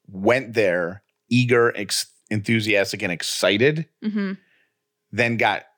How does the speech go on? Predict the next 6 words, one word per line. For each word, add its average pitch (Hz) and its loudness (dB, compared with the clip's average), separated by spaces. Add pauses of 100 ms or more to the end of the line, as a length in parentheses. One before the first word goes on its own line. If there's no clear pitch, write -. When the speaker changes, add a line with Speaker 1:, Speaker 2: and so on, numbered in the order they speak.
(120)
Speaker 1:
a 104 2
deluge 107 2 (100)
of 98 -2
information 107 -2
and 87 -4
opinion 98 -2